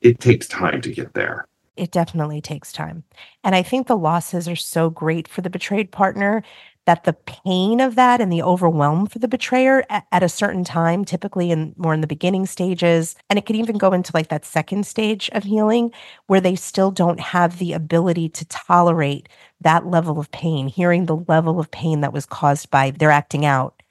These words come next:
Speaker 2: And that can leave the betrayed partner feeling very alone. And I think one of the most important things that we are able to share with all of our listeners is that we believe very strongly that until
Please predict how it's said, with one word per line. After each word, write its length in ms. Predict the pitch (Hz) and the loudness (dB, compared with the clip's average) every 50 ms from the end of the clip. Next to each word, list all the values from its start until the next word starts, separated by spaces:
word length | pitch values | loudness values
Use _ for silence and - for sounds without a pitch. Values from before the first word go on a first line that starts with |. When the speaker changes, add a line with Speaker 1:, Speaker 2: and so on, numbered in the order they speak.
| _ _ _ - | _ _ _ -6
Speaker 2:
And 180 | - 165 170 | -4 0 2
that 240 | 180 190 226 269 - | 4 4 4 2 0
can 240 | - 185 190 185 185 | -2 -4 -4 -2 -2
leave 340 | 175 170 175 175 170 165 - - | -2 -4 -4 -4 -6 -6 -4 -2
the 100 | 156 151 | -2 -2
betrayed 560 | 156 156 - - - - 180 208 226 202 - | -2 -6 -10 -6 -4 -2 -2 -2 -2 -6 -6
partner 380 | - - 160 156 - 151 147 | -2 0 0 0 0 -2 -4
feeling 400 | 139 - - 147 147 147 147 147 | -4 -4 -4 -4 -2 -2 -2 -4
very 400 | 143 147 143 151 156 160 175 185 | -6 -6 -2 0 2 2 4 4
alone. 560 | 220 196 196 175 143 143 139 139 143 170 190 - _ _ _ _ _ - - _ _ _ _ - | 4 4 4 4 4 4 2 2 0 -2 -4 -8 _ _ _ _ _ -20 -20 _ _ _ _ 0
And 480 | 180 175 165 160 160 156 156 156 156 - _ _ _ _ - | 2 2 4 4 2 2 0 -2 -4 -8 _ _ _ _ 2
I 80 | 196 | 2
think 280 | 190 - 254 269 262 - | 4 4 2 2 4 4
one 120 | 240 208 | 4 4
of 80 | 202 196 | 4 4
the 40 | 190 | 4
most 240 | 185 170 165 - - | 4 4 2 2 0
important 480 | 160 156 - 180 180 - - 170 165 | -2 0 2 2 2 2 0 -4 -4
things 360 | - - 165 160 165 165 - | -2 0 0 0 0 -2 -2
that 220 | - 160 147 - 143 | -2 -2 -2 -2 -4
we 180 | 151 160 160 165 | -4 -2 0 2
are 80 | 175 | 2
able 320 | 170 - 160 156 160 165 156 | 2 0 -2 -2 -2 -2 -4
to 140 | - - 147 | -2 -2 -2
share 340 | - - - 151 147 151 | -2 0 2 2 2 2
with 160 | 151 147 - - - _ _ | 2 0 -2 -4 -10 _ _
all 160 | - 165 165 | 4 4 4
of 120 | 170 160 165 | 6 4 4
our 80 | 147 | 2
listeners 640 | 156 156 147 143 - - 190 180 185 190 196 196 - - _ | 2 2 -2 -4 -2 -2 0 2 2 2 0 -2 -6 -6 _
is 160 | 180 165 - | -4 -4 0
that 340 | - 156 151 151 151 151 - - - - - - _ _ _ _ _ _ _ _ _ _ _ _ | 2 4 4 4 4 2 0 -6 -20 -20 -20 -20 _ _ _ _ _ _ _ _ _ _ _ _
we 200 | 202 202 240 285 | 0 2 4 4
believe 320 | 247 269 247 233 220 202 | 4 4 4 4 2 2
very 260 | 180 185 180 180 175 175 | 2 2 4 4 2 0
strongly 640 | - - - - 160 160 160 170 185 202 220 226 | -2 -2 0 2 2 4 4 2 2 0 0 0
that 180 | 202 180 165 165 | 2 2 2 2
until 840 | 160 156 156 - - - - - 202 190 190 190 202 226 247 247 | 2 0 0 -4 -8 -12 -6 0 2 4 4 4 2 0 -2 -4